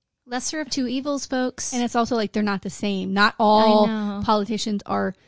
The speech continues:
Speaker 2: bad. Not all, and maybe there's some skeletons in those closets. I'm not gonna
Speaker 1: Yes,
Speaker 2: sit here and,
Speaker 1: listen,
Speaker 2: and
Speaker 1: I'm,
Speaker 2: defend the
Speaker 1: I,
Speaker 2: Clintons
Speaker 1: I know.
Speaker 2: <laughs>
Speaker 1: I'm
Speaker 2: over and
Speaker 1: against,
Speaker 2: over
Speaker 1: like, the
Speaker 2: again.
Speaker 1: whole legacy,
Speaker 2: Like,
Speaker 1: you know,
Speaker 2: yes, I get it.
Speaker 1: thing.
Speaker 2: But,
Speaker 1: I
Speaker 2: like,
Speaker 1: get
Speaker 2: this is what we were handed. And so when you vote third party,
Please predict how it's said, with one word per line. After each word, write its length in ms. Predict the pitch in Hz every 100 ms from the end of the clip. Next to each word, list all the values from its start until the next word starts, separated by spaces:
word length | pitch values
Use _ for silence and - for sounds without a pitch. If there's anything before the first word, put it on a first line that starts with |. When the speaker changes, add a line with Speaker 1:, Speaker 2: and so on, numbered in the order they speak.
| _ _
Speaker 2:
bad. 600 | 190 226 214 202 190 185
Not 160 | 190 214
all, 340 | - 220 214 202
and 140 | 254
maybe 220 | 294 294
there's 180 | 262 247
some 140 | -
skeletons 580 | 220 - 220 208 190 196
in 80 | 196
those 160 | 196 196
closets. 320 | 202 196 202
I'm 120 | 226
not 120 | 240
gonna 120 | 254 233
Speaker 1:
Yes, 100 | 180
Speaker 2:
sit 140 | 214 202
here 100 | 190
and, 80 | 180
Speaker 1:
listen, 220 | 185 220
Speaker 2:
and 80 | 202
Speaker 1:
I'm, 140 | 247
Speaker 2:
defend 320 | 240 214 202
the 60 | 202
Speaker 1:
I, 100 | 262
Speaker 2:
Clintons 260 | 233 202 196
Speaker 1:
I 100 | 220
know. 400 | 208 190 190 -
Speaker 2:
<laughs> 40 |
Speaker 1:
I'm 120 | 226
Speaker 2:
over 100 | 240
and 100 | 240
Speaker 1:
against, 220 | 262 233 254
Speaker 2:
over 80 |
Speaker 1:
like, 60 | 226 220
the 40 | 220
Speaker 2:
again. 20 |
Speaker 1:
whole 220 | 226 214
legacy, 800 | 196 196 208 - 208 202 196 190
Speaker 2:
Like, 100 | -
Speaker 1:
you 60 | 208
know, 280 | 185 180 180
Speaker 2:
yes, 300 | 214 175 -
I 140 | 214
get 220 | 214 208
it. 40 | 175
Speaker 1:
thing. 200 | 175 170
Speaker 2:
But, 140 | 202
Speaker 1:
I 80 | 214
Speaker 2:
like, 280 | 202 - -
Speaker 1:
get 100 | - - _
Speaker 2:
this 260 | 247 247 -
is 140 | 233
what 140 | 240
we 160 | 220 220
were 80 | 208
handed. 500 | 185 220 220 202 190
And 160 | 208
so 140 | - 208
when 100 | 208
you 80 | 196
vote 240 | 202 190 -
third 220 | 180 180
party, 520 | 170 165 220 359 -